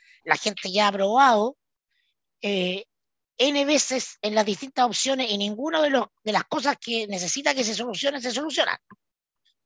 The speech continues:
¿no? Ninguna. Entonces, em, crece, eh, con fuerza la po-, la, la, la opción del, del, del eje a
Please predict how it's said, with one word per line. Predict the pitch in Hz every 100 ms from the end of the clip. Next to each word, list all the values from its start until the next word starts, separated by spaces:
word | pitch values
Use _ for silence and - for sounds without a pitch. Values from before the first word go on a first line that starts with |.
| _
¿no? | 139 185 190 _ _
Ninguna. | 185 214 262 202 107 139
Entonces, | 147 214 247 240 - - - _ _
em, | 202 202 214 _ _
crece, | 226 285 - 135 117 - -
eh, | 156 143 143
con | 151 143
fuerza | - 240 226 - 226
la | 214
po-, | 196 185 -
la, | 170 170
la, | 170 170 160 -
la | 165
opción | 156 - 208 262 302 _ - _ _
del, | - 170 190 185 - -
del, | 170 185 170 180
del | 147 156 214
eje | 240 - - 190 214 - _ _ _ -
a | 190 208